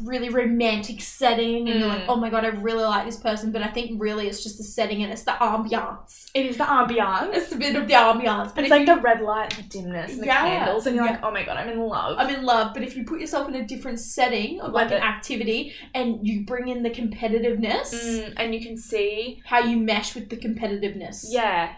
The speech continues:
Speaker 2: Oh, absolutely. Like, not even just with the competitiveness, competitiveness, like, how fun they are. Are they outgoing? Are they boring? Are they a loser?
Speaker 1: Are they good at sport? Are they gonna give you the ick?
Speaker 2: Are they going to give you the ick? Absolutely. That was a massive thing we were worried about
Speaker 1: Big
Speaker 2: here.
Speaker 1: thing.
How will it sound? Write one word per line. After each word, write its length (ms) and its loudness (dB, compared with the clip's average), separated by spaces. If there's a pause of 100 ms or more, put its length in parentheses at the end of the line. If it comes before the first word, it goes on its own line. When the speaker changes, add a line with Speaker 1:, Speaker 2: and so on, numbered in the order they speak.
(160)
Speaker 2:
Oh, 220 4
absolutely. 680 0
Like, 240 2
not 220 0
even 140 -4
just 120 -6
with 100 -6
the 40 -8
competitiveness, 640 -6 (160)
competitiveness, 960 -8
like, 180 -8 (320)
how 120 -4 (180)
fun 180 -4
they 160 -8
are. 300 -4 (160)
Are 80 -6
they 100 -2
outgoing? 640 -4 (180)
Are 80 -6
they 120 0
boring? 600 -2
Are 60 0
they 140 -2
a 60 -2
loser? 380 -6
Speaker 1:
Are 380 8
they 80 4
good 180 0
at 120 -2
sport? 320 0
Are 60 -2
they 80 0
gonna 160 -4
give 200 -6
you 80 -6
the 300 0
ick? 100 6
Speaker 2:
Are 80 8
they 120 6
going 180 4
to 60 -4
give 180 -10
you 80 -10
the 240 -6
ick? 160 -8
Absolutely. 1200 0 (180)
That 140 2
was 100 0
a 60 -2
massive 520 -2
thing 200 -10
we 60 -10
were 120 -6
worried 300 -2
about 240 -4
Speaker 1:
Big 100 -2
Speaker 2:
here. 160 -4
Speaker 1:
thing. 160 -12